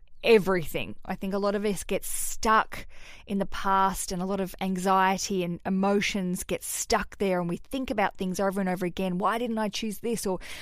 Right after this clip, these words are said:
"Why did I say that?" It's really hard. And I know a lot of my guests, lovely Doctor Lindsay Beera,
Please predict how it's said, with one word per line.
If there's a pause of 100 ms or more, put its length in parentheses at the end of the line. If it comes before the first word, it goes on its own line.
"Why
did
I
say
that?" (520)
It's
really
hard.
And
I
know
a
lot
of
my
guests, (340)
lovely
Doctor
Lindsay
Beera,